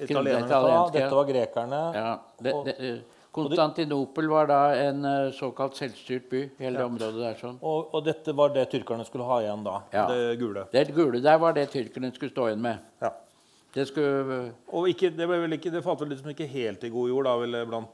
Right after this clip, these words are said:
Speaker 2: tyrkere, vil jeg tro. Så
Speaker 1: Nei, det gjorde det ikke. Sultan, eh, Istanbul eksa-, eh, han aksepterte det, men så var det den Atatürk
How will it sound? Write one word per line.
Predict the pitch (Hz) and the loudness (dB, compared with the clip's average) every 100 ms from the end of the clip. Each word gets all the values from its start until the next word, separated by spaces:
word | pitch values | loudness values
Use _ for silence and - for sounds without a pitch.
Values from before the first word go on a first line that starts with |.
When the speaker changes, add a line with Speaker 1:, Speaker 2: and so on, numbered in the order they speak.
| - | -12
Speaker 2:
tyrkere, | 113 98 117 | -10 -6 -4
vil | 110 107 | -4 -4
jeg | |
tro. | 110 123 107 - | -6 -6 -8 -4
Så | |
Speaker 1:
Nei, | 113 95 104 92 | 2 2 0 -2
det | 113 | 0
gjorde | 123 113 | 2 2
det | 107 | -2
ikke. | - 101 | -4 -4
Sultan, | 147 135 170 165 180 175 | -4 -2 4 4 4 -2
eh, | 170 160 | 0 0
Istanbul | 143 - 151 160 170 | -4 2 2 2 -2
eksa-, | 165 - 160 156 | -2 0 0 0
eh, | 147 151 143 143 | -2 -2 -2 -4
han | 127 143 | -2 0
aksepterte | 156 151 156 151 127 151 | 0 -2 -6 -4 -2 0
det, | 170 190 160 | -2 -2 -4
men | 151 156 | -4 -4
så | - | -4
var | 147 143 | 0 0
det | 143 | 0
den | 147 | 0
Atatürk | 139 127 - 185 202 202 | 2 2 2 0 -4 -4